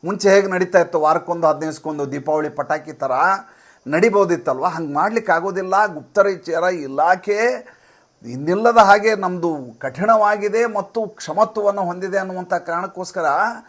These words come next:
ಈಗ ದಾಳಿಗಳು ನಡೀತಾ ಇಲ್ಲ. ನಡೆದಿರೋ ದಾಳಿಯ ಬಗ್ಗೆ ಮಾತಾಡ್ತಾ ಇದ್ದೀವಿ. ನಡೆದೇ ಇರೋ ದಾಳಿಗಳು ಎಷ್ಟಿರಬಹುದು ಆಲೋಚನೆ ಮಾಡಿ, ಅದಕ್ಕೆ ನಮ್ಮ ಮಾಹಿತಿನೇ ಇರೋದಿಲ್ಲ.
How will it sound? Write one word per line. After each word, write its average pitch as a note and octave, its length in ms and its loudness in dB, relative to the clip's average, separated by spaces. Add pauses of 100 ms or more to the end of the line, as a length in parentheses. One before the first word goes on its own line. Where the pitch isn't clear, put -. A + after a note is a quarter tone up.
(280)
ಈಗ G3+ 160 -2
ದಾಳಿಗಳು G#3 540 4
ನಡೀತಾ F#3 400 -2
ಇಲ್ಲ. D#3+ 120 -2 (460)
ನಡೆದಿರೋ G#3+ 500 6
ದಾಳಿಯ F#3+ 380 6
ಬಗ್ಗೆ A3 260 2
ಮಾತಾಡ್ತಾ G3 540 0
ಇದ್ದೀವಿ. F3 260 0
ನಡೆದೇ A3+ 500 8
ಇರೋ B3 180 10
ದಾಳಿಗಳು G#3+ 380 4
ಎಷ್ಟಿರಬಹುದು G3 680 -2
ಆಲೋಚನೆ F3 420 0
ಮಾಡಿ, D#3+ 260 -8
ಅದಕ್ಕೆ E3 280 -4
ನಮ್ಮ C#3+ 200 -10
ಮಾಹಿತಿನೇ E3 440 -6
ಇರೋದಿಲ್ಲ. C3 360 -12